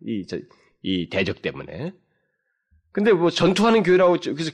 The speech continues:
그 보통 교회라고 할 때 전투하는 교회, 승리하는 교회 이렇게 나누는데, 뭐 지난번에 한번 제가 얘기했습니다만, 이 지상에 있는 교회만 전투하는 교회고, 뭐 승리하는 교회는 이,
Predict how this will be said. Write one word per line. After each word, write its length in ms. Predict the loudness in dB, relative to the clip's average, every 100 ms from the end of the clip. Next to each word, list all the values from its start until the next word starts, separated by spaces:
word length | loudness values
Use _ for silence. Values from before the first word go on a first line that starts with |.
| -10
그 140 | -8
보통 240 | -2 0
교회라고 280 | 2 4 4
할 40 | 2
때 80 |
전투하는 460 | 0 0 2 2 4
교회, 120 | 2
승리하는 500 | 2 2 4 4 4
교회 80 | 2
이렇게 180 | 0 -2
나누는데, 480 | -2 -2 -2 -2 -4
뭐 180 | -6 -8 _ _ -14 -8
지난번에 340 | -2 0 0
한번 180 | -4 -4
제가 140 | -6
얘기했습니다만, 580 | -6 -6 -8 -12 -10 -12 -14 -20 -14 -4
이 120 | -2
지상에 380 | 0 0 2 4
있는 200 | 4 4
교회만 300 | 4 2 2
전투하는 520 | 2 0 0 0 2
교회고, 280 | 2 2 2
뭐 120 | -2
승리하는 400 | 0 2 2 2
교회는 220 | 2 2
이, 260 | 2 2